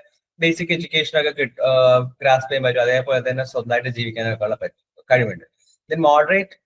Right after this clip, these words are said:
ആ, intellectual disability എന്ന് പറയുമ്പം ഐ ക്യു level is thirty-five to fifty and they require supervision, പക്ഷെ ബേസിക് സ്കിൽസ് ഒക്കെ പഠിച്ചെടുക്കാൻ പറ്റും. Twenty to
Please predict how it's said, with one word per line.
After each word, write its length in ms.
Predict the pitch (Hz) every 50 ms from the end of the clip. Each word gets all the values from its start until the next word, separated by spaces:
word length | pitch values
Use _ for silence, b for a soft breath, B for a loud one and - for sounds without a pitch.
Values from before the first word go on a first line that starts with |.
| _ _ _ _ 156
ആ, 160 | 156 151 151
intellectual 480 | 147 156 151 160 160 151 - - 165
disability 420 | 160 151 143 - 151 143 143 147 - -
എന്ന് 100 | 156 156
പറയുമ്പം 480 | 151 139 139 131 127 131 156 185 175 -
ഐ 120 | 135 131 127
ക്യു 160 | 127 143 143
level 200 | 143 139 139 143
is 100 | 156 156 - -
thirty-five 420 | 131 123 123 120 127 - 139 135 131
to 80 | 131 120 120
fifty 260 | 110 113 - 147 170 220 - _ _ _ _ _ _ _ - 127 123
and 160 | 123 127 127 127
they 100 | 131 135 131 131
require 340 | 127 - - 151 160 185 196 175 165
supervision, 600 | 147 135 - 139 135 135 135 - - 185 233 220 - -
പക്ഷെ 320 | 147 - - - 175 185
ബേസിക് 440 | 202 180 160 143 139 135 - 185 185
സ്കിൽസ് 320 | - - 156 143 135 127 143
ഒക്കെ 140 | 143 147 -
പഠിച്ചെടുക്കാൻ 460 | 139 123 117 117 - 107 - 104 104
പറ്റും. 300 | 101 85 - _ _ _ _ _ _ _ _ _ _ _ _ _ - 160
Twenty 240 | 160 170 185 214 226
to 100 | 233